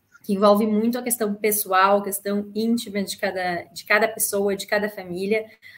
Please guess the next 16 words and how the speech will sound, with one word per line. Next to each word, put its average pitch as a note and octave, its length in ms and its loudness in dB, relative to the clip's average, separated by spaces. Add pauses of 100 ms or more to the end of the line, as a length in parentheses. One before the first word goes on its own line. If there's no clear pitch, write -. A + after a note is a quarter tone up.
a, F#3 580 -2
a F3+ 40 -4
questão G#3 300 -4
subjetiva A3 840 0 (140)
e G3+ 60 -12
também G3+ 400 0 (200)
os G3+ 120 -6
sentimentos A#3 580 2
que - 80 -6
estão A3 120 -2
envolvidos, G3+ 640 -2
né? F3 300 -6
Além F#3+ 360 0
da G3+ 200 4
objetividade G3 760 -2
trazida G3 480 -2